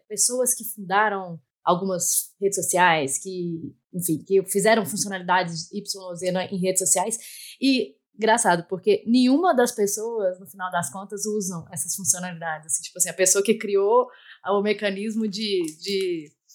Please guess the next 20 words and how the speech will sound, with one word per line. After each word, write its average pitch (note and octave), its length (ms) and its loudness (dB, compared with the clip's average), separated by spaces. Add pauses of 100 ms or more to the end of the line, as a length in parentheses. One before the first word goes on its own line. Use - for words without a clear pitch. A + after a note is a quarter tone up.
(160)
no A3 80 4
YouTube G3+ 500 6
lá, F3+ 200 6
de F3+ 80 -2
recomendação A#3 640 4
de A#3+ 140 2
vídeos, F3 560 -10
não A3 100 2
usa, A#3+ 520 6
porque A3 480 -8
tem A#3 120 -4
esse C4+ 160 2
negócio, G#3+ 380 -2
tipo, G#3 140 -6
"Ah, A3 260 6
não, F3 380 -6 (580)
o G3+ 40 -16
YouTube A3 440 -2
<laughs> - 20 -10
sabe A3+ 460 2